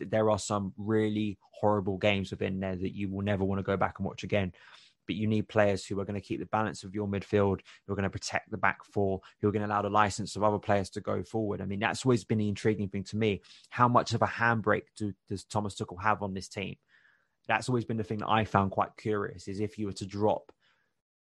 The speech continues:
your dream defensive midfielder in, what avenues does it open up tactically? Is Tuchel throwing another attacker onto the pitch?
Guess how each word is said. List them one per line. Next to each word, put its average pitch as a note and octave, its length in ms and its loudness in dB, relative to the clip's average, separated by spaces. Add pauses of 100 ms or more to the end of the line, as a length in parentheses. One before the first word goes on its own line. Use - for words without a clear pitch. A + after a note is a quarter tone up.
(160)
your G#2 140 2
dream G2 340 0
defensive G2 420 -2
midfielder G2 540 0
in, - 180 -8 (460)
what A#2 260 4
avenues G#2+ 480 4
does G2 140 -2
it - 60 -2
open G#2+ 280 0
up - 140 0
tactically? - 800 -4
Is - 160 -6
Tuchel G#2 280 -6
throwing G#2+ 360 2
another G2+ 280 0
attacker F#2+ 400 -2
onto F#2+ 200 -4
the F#2+ 80 -6
pitch? - 400 -6